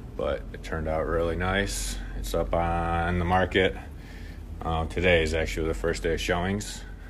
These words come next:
They start in, like, oh, I hit the camera. Um, I don't know, twenty minutes, thirty minutes. We already got, like, ten showings, which is sweet. So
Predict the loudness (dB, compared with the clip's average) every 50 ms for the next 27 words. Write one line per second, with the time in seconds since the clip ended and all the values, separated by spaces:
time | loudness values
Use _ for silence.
0 | -10 -6 -6 -4 -4 0 0 0 0 0 -2 -4 -6 -4 -4 -4 -4 -2 0 0
1 | 0 0 0 -2 -2 2 2 2 2 0 -6 -6 -6 -6 -6 -6 -4 0 2 2
2 | 2 2 0 -4 -4 -4 -4 -6 -6 -6 -6 -6 -6 -6 -8 -8 -8 -8 -8 -8
3 | -8 -8 -8 -8 -8 -6 -6 -6 -4 -4 -4 -2 -2 -2 -2 -4 -4 -2 -2 -2
4 | -2 -2 -4 -6 -6 -6 -4 -4 -2 -2 0 0 0 -2 -2 -4 -2 0 0 2
5 | 2 2 2 2 0 0 0 -2 -2 -2 -4 -8 -10 -12 -12 -12 -12 -12 -10 -4
6 | -2 -2 -2 -2 -6 -12 -14 -16 -16 -16 -16 -16 -14 -10 -6 -2 0 0 0 0
7 | 0 0 0 0 -2 -4 -6 -6 -4 -4 -4 -2 0 2 2 4 2 2 0 -2
8 | -4 -6 -12 -14 -10 -8 -8 -8 -8 -8 -10 -10 -8 -4 -2 -2 -2 -2 -2 -4
9 | -4 -6 -6 -10 -8 -2 2 4 6 6 6 4 2 -2 -4 -2 -2 -2 -2 -2
10 | -4 -6 -6 -6 -6 -10 -10 -12 -12 -12 -10 -8 -8 -8 -8 -10 -12 -12 -12 -12
11 | -12 -12 -12 -12 -10 -10 -10 -8 -10 -10 -12 -12 -12 -12 -12 -12 -12 -12 -10 -8
12 | -4 -2 0 2 2 2 0